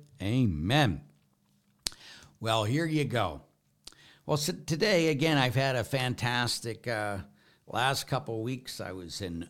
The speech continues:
Germany and I was in Austria, Vienna, Austria.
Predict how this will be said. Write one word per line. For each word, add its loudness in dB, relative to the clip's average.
Germany 2
and 0
I -2
was -8
in -6
Austria, 0
Vienna, 0
Austria. 0